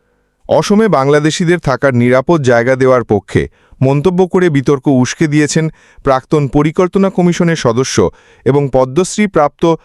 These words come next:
সমাজকর্মী সাইদা হামিদ। মুখ্যমন্ত্রী হিমন্ত বিশ্ব শর্মা থেকে শুরু করে বিরোধী দলনেতা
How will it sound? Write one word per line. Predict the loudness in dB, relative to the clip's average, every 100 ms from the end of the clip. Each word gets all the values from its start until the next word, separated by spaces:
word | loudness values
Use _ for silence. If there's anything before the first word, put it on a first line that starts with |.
| _
সমাজকর্মী | -2 0 0 -2 -2 0 0
সাইদা | 0 0 0 0
হামিদ। | -2 -2 -4 -6 -16 _ _ _ _ -2
মুখ্যমন্ত্রী | 0 0 0 0 0
হিমন্ত | 2 2 2 0
বিশ্ব | 0 0 -2
শর্মা | 0 0 0 -2
থেকে | -2 -2
শুরু | 0 0 0
করে | 0 0 -4 _ _
বিরোধী | -2 0 2 0
দলনেতা | 2 2 2 0 0 -2